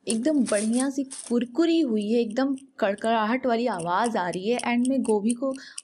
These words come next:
अंदर से ब्रेक करके भी दिखा रही हूँ। तो ये देखिए हमारी गोभी अंदर से पक चुकी है, सॉफ्ट है अंदर से और बाहर से एकदम कड़क कुरकुरी है। तो एकदम हमें ऐसे ही गोभी चाहिए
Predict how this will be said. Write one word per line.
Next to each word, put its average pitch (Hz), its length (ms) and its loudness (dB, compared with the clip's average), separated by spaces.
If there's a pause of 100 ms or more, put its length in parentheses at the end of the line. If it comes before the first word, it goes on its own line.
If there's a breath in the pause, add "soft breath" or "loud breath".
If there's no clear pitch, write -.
अंदर 214 260 2
से 247 140 0
ब्रेक 208 460 -2
करके 208 260 -4
भी 190 60 -8
दिखा 190 300 -4
रही 165 100 -4
हूँ। 233 180 -4 (1080 soft breath)
तो 254 80 2
ये 240 360 2
देखिए 254 260 0
हमारी 240 260 2
गोभी 208 360 0
अंदर 226 280 2
से 277 140 -2
पक 262 520 -6
चुकी 240 260 -4
है, 254 60 -2
सॉफ्ट 233 680 -2
है 240 100 2
अंदर 220 260 0
से 262 200 0
और 254 100 2
बाहर 208 340 0
से 233 120 -2
एकदम 247 240 -2 (160)
कड़क 226 260 0 (120)
कुरकुरी 240 520 -2
है। 233 140 2
तो 240 100 -2
एकदम 247 300 -2
हमें 233 360 0
ऐसे 214 220 -2
ही 269 160 2
गोभी 202 300 2
चाहिए 220 360 -2